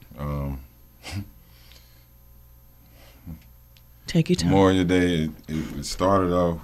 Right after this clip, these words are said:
Speaker 1: where, you know, my wife wanted to lay in the bed and watch movies because, you know, Memorial is a marathon day and they
Speaker 2: Mm-hmm.
Speaker 1: show, like, everything over there. She loves Law and Order, uh, you know,
Speaker 2: Okay.
Speaker 1: um,
Speaker 2: Yes.
Speaker 1: the Lifetime channel.
Speaker 2: Right, right.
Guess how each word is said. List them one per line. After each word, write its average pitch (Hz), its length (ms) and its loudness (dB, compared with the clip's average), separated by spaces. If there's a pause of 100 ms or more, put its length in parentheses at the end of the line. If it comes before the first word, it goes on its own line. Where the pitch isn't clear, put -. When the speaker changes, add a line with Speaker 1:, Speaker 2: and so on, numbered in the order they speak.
(120)
Speaker 1:
where, 73 340 -4
you 76 160 -6
know, 82 220 0 (560)
my 78 140 2
wife 90 340 6
wanted 85 200 4
to 78 60 0
lay 80 220 4
in 78 60 4
the 78 60 2
bed 78 260 2
and 76 100 0
watch 76 260 -2
movies 80 280 0
because, 71 380 -6
you 76 60 -4
know, 73 120 0
Memorial 78 520 2
is 73 120 -4
a - 20 -4
marathon 73 600 2
day 69 200 -4
and 69 100 -2
they 67 40 -4
Speaker 2:
Mm-hmm. 73 440 0
Speaker 1:
show, 67 60 -10
like, 76 180 -6 (220)
everything 78 520 0
over 76 180 0
there. 73 160 -2
She 76 140 -4
loves 80 360 2
Law 78 240 2
and 71 80 -2
Order, 76 360 -2 (240)
uh, 71 60 -6
you 71 140 -4
know, 73 220 0
Speaker 2:
Okay. 175 300 2
Speaker 1:
um, 64 60 -10 (200)
Speaker 2:
Yes. 262 680 -6
Speaker 1:
the 78 60 -2
Lifetime 82 560 2
channel. 85 440 2
Speaker 2:
Right, 269 480 6
right. 190 480 4